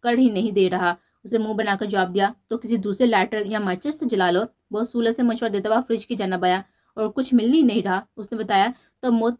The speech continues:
बोतल मुंह से लगाए हुए पानी पीता हुआ उबैद फौरी तौर पर जवाब ना दे पाया था। "तुम्हारे पास है लाइटर या माचिस?"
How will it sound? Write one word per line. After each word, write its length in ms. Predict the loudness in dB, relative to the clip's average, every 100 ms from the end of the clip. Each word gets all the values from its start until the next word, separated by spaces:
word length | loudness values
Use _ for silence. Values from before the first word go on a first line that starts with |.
| -4
बोतल 320 | -4 -2 2
मुंह 180 | 2 2
से 100 | 0
लगाए 280 | -2 0 2
हुए 120 | 0 0
पानी 220 | 0 2
पीता 200 | 2 0
हुआ 120 | -2 -4 -4
उबैद 320 | -2 -2 -2
फौरी 200 | 0 0
तौर 140 | 0 -2
पर 120 | -2
जवाब 240 | -2 0 0
ना 120 | 0
दे 120 | 0
पाया 180 | 0 -2
था। 160 | -2 -4 _ _ _ _ _ _ _ _ _ _ _ _ _ _ _ _ _ 2
"तुम्हारे 240 | 4 6 2
पास 220 | -2 -2
है 160 | -4 -2
लाइटर 320 | 0 0 0
या 140 | 2 2
माचिस?" 400 | 0 -2 -6